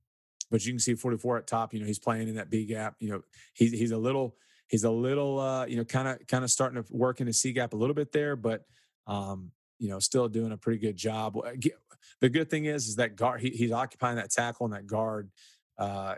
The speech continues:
is, is now the guard has to go to linebacker, and that's the linebacker's fault at that point. Um, you know, you gotta be able to get off that, that, that guy right there. Okay, so we're looking at the four technique up top.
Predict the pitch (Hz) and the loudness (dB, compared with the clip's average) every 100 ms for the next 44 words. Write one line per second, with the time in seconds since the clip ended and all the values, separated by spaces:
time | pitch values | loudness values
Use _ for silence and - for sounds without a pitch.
0 | - 107 98 - 110 - 117 127 110 120 | -2 -2 0 0 -2 0 0 2 2 0
1 | 120 117 - 123 110 110 117 113 104 104 | 2 0 0 2 0 -2 -2 -2 -4 -4
2 | 113 117 104 110 104 95 - 107 101 - | 0 0 -2 -6 -6 -6 -2 -2 -2 -4
3 | 101 - 95 92 - _ _ _ - 98 | -4 -4 -12 -12 -18 _ _ _ -8 -6
4 | 95 95 98 104 113 107 107 101 104 104 | -6 -6 -6 0 0 0 -4 -4 -6 -6
5 | - 104 92 _ 101 104 101 95 101 95 | -4 -6 -6 _ -8 -6 -6 -8 -6 -8
6 | 95 95 - 95 92 _ _ _ _ _ | -8 -10 -12 -16 -16 _ _ _ _ _
7 | _ - 120 113 110 117 120 117 110 98 | _ -12 0 2 2 0 -2 -4 -6 -6
8 | - 120 - 117 117 113 104 - 113 117 | 0 0 0 -2 -4 -2 -4 0 -2 -2
9 | 143 | -6